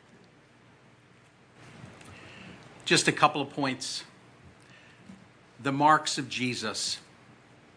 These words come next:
Uninteresting that he says this at the end. Verse seventeen, "Finally, let no one cause me trouble, for I bear on my body the marks of Jesus."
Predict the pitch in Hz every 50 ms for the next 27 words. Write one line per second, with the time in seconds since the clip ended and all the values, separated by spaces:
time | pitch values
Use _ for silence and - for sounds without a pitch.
0 | - - - - - - - - - - - - - - - - - - - -
1 | - - - 190 233 - 233 226 226 208 170 - - 180 156 139 131 127 123 120
2 | - - - 139 131 123 - - 117 104 - - 104 98 - 110 107 104 101 95
3 | 92 92 113 127 135 135 - - 139 123 120 113 - - 131 117 110 101 - -
4 | 156 160 180 180 180 175 160 156 151 151 139 139 151 160 175 180 170 165 156 -
5 | - 156 147 147 147 143 - 147 135 123 - - - 135 123 113 113 110 - -
6 | 127 120 123 127 113 107 139 143 147 156 156 147 139 139 135 131 131 127 131 127
7 | 117 117 117 113 117 113 113 110 101 107 113 110 113 - - - - 127 104 101
8 | - 110 107 101 - - 101 95 - - - -